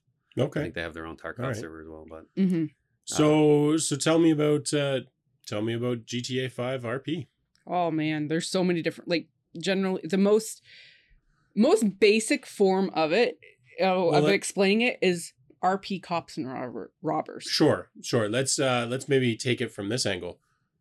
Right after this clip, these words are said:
Speaker 1: If you were G T A five R P-ing, what would you do?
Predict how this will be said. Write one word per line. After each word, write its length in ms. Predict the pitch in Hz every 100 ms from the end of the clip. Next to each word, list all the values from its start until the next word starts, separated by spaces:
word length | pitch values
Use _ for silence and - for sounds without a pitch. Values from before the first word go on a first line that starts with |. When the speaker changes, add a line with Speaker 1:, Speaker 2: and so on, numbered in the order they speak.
| _ _ -
Speaker 1:
If 200 | 110 120
you 140 | 127
were 160 | 123 110
G 200 | 101 107
T 200 | 117 107
A 300 | 104 98 101 _
five 300 | 110 107 98
R 140 | 110 104
P-ing, 440 | - 123 101 95 - _ _ _ _
what 160 | 98 101
would 140 | 110
you 80 | 110
do? 180 | 156